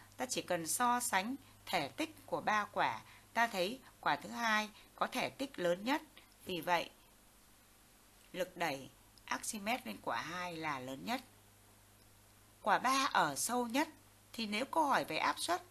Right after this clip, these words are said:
thì áp suất tác dụng lên quả ba là lớn hơn quả hai.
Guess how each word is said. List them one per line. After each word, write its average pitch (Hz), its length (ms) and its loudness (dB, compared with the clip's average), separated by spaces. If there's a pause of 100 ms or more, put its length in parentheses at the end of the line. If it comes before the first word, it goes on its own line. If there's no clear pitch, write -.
(360)
thì 208 180 -4
áp - 160 0
suất 339 280 -2
tác 320 200 -2
dụng - 240 -6
lên 220 160 -8 (100)
quả 131 180 -4
ba 180 320 -2 (320)
là 160 240 -2
lớn 147 300 -6
hơn 208 320 -4
quả 117 140 -4
hai. 175 340 -6